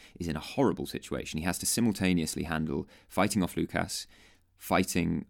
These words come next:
off the other two ships the Victory has been engaged with this whole time on her port side, and then looking after the rest of the fleet. And all of this whilst he is, I imagine, desperate to go and check on his friend, who's dying somewhere in the guts of the Victory. Now, Captain Lucas of the,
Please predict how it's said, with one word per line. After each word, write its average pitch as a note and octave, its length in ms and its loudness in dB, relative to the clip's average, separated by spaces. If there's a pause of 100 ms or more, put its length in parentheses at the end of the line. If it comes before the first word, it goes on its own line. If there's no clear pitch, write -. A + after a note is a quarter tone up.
off D#2+ 200 -6
the - 140 -4
other F2 160 0
two G2 240 0
ships - 380 -2
the D2+ 80 -2
Victory D#2+ 360 -4
has D#2 120 -2
been D#2+ 120 -2
engaged F2+ 440 2
with - 100 -10
this - 140 -6
whole E2+ 200 0
time D#2 300 -4
on E2 60 -6
her D2 80 -8
port - 280 -2
side, D#2+ 300 -4 (880)
and F#2+ 240 6
then D#2+ 340 2 (340)
looking F2+ 240 0
after E2 220 -4
the E2 60 -4
rest E2 240 -4
of F2 60 -8
the - 60 -14
fleet. - 320 -8 (220)
And F#2+ 100 4
all B2+ 220 6
of G2+ 100 2
this F2 160 2
whilst F2 200 -2
he - 80 0
is, G2 100 2
I F#2 100 4
imagine, G2+ 460 2
desperate - 400 0
to - 80 -8
go F2 80 0
and E2+ 100 0
check - 240 -4
on D#2+ 240 -6
his E2+ 140 -6
friend, - 340 -2 (140)
who's E2 140 -8
dying E2 320 2
somewhere D#2 320 -4
in D#2+ 100 -4
the E2 80 -6
guts - 300 -6
of - 100 -14
the - 40 -8
Victory. - 440 -6 (920)
Now, F#2 180 0
Captain G2 400 0
Lucas F2+ 540 0
of D#2 280 -6
the, C#2+ 380 -2